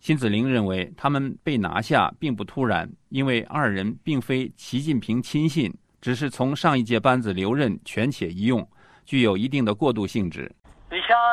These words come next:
Speaker 2: 那时候把这个郭伯雄和徐才厚拿掉，那么其他的人你只能在现有的将-，将领那边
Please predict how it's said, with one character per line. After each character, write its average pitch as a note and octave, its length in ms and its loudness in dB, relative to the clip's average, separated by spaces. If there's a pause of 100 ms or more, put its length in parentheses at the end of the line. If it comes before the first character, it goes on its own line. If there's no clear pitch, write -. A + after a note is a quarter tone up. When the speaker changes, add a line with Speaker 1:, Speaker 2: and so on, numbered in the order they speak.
(140)
Speaker 2:
那 C4+ 260 0
时 F3 180 -2
候 - 60 0 (840)
把 - 80 4 (140)
这 D#3 160 -4
个 D#3 280 0
郭 F#3 220 -4
伯 F#3+ 160 0 (140)
雄 C#3+ 100 -2 (840)
和 F3 300 0
徐 - 180 -6
才 F#3 140 4
厚 E3+ 180 2
拿 C#3+ 240 4
掉， G3 260 0 (400)
那 G#3 120 4
么 G3+ 100 4 (400)
其 - 260 -2
他 A#3 240 4
的 A#3 80 -6
人 E3 220 0 (540)
你 G#3 60 -6 (120)
只 E3+ 100 -2
能 G#3+ 200 2
在 A3+ 200 0
现 A#3+ 180 0
有 C3+ 180 -2
的 D3 120 -8 (120)
将-， G#3 100 4 (240)
将 F3 160 2
领 C#3+ 160 -4
那 C3+ 140 -4
边 B2 120 -2